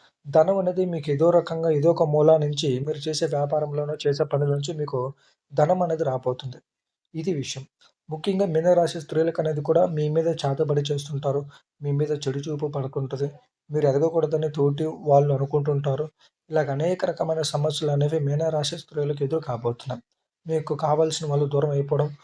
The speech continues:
వాళ్ళు మిమ్మల్ని టార్చర్ చేయడం, మీకు ఎవరు సపోర్ట్ లేకపోవడం,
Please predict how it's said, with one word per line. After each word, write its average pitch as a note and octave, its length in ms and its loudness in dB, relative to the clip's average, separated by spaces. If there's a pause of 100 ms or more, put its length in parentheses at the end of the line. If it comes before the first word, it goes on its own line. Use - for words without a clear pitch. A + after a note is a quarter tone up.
(260)
వాళ్ళు D#3 200 2
మిమ్మల్ని D3 280 -2
టార్చర్ C#3 400 -2
చేయడం, C#3+ 280 2 (420)
మీకు D3 200 -6
ఎవరు C#3 260 -2
సపోర్ట్ D3 420 0
లేకపోవడం, C#3+ 540 0